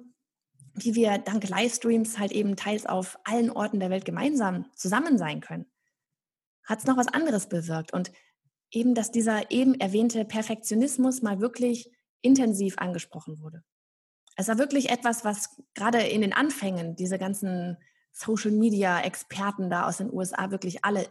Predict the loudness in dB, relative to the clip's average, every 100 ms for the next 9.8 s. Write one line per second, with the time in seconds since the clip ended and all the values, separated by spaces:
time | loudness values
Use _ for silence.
0 | 2 4 4 2 -2 -2 -4 -4 -6 -8
1 | -12 -16 -16 -20 _ _ _ _ _ _
2 | _ _ _ _ _ -6 0 4 4 4
3 | 2 2 2 2 2 2 0 -2 -2 -2
4 | -2 -4 -8 -4 0 2 2 2 0 -2
5 | -2 -8 _ -20 -20 _ _ -2 -2 -2
6 | -4 -2 -2 -2 -2 -2 -2 -6 -10 -12
7 | -12 -12 _ -18 -6 -2 0 -2 -2 -2
8 | -2 -2 -4 -2 -2 0 0 2 4 2
9 | 0 -4 -4 -4 -4 -4 -4 -8